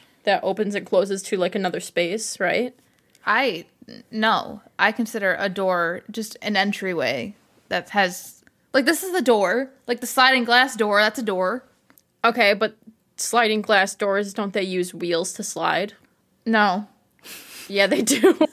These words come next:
Speaker 1: Yes, they do. Have you ever taken one apart? Okay, so then a wheel, would you consider a wheel, like, just a wheel mechanism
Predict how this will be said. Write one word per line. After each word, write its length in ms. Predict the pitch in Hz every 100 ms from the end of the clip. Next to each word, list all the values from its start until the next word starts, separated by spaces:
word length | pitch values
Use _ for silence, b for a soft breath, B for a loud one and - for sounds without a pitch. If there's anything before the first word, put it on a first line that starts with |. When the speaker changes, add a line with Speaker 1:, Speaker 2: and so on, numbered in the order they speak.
| 254 -
Speaker 1:
Yes, 380 | 320 - 247 - 311
they 120 | 262
do. 240 | - 226
Have 160 | 214 202
you 100 | 226
ever 160 | 226 247
taken 340 | - 208 226
one 100 | 233
apart? 500 | 220 190 202 247 - 262 B B B _
Okay, 380 | 233 233 220 202
so 180 | 220 220
then 220 | 214 196
a 100 | 190
wheel, 320 | 208 208 202
would 200 | 202 220
you 40 | 220
consider 440 | 247 220 226 208
a 100 | 180
wheel, 540 | 196 180 180 196 190 -
like, 460 | 196 175 - - - _ -
just 340 | - 196 196 -
a 100 | 202
wheel 360 | 196 196 185
mechanism 560 | 180 185 196 185 196 196